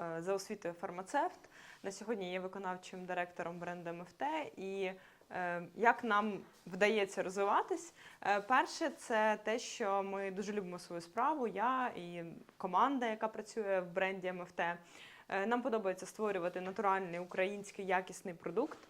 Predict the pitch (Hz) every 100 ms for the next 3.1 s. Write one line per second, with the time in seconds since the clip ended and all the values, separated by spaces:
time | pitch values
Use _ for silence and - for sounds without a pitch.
0 | - - - 202 208 180 202 208 208 254
1 | 277 262 - 180 180 175 - 214 233 -
2 | 220 226 214 185 190 - 220 202 185 175